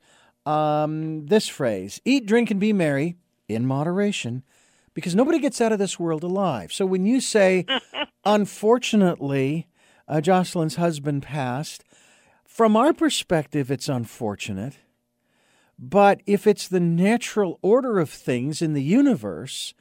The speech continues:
Speaker 1: um, it's the natural order of things in the universe. And I don't mean to be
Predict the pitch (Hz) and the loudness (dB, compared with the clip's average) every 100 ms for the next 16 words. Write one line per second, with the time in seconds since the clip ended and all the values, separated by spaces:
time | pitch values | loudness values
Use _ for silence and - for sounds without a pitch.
0 | _ _ _ _ _ 151 156 156 165 156 | _ _ _ _ _ -2 0 0 0 -2
1 | 151 - _ _ - 214 - - 220 233 | -8 -12 _ _ 4 4 4 0 2 2
2 | - 220 220 208 202 202 202 170 190 208 | 2 0 2 0 -2 -2 -2 0 0 2
3 | 254 185 120 156 165 180 208 185 196 208 | 2 0 -2 -2 0 2 0 2 2 4
4 | 185 170 156 165 151 | 2 -2 0 2 0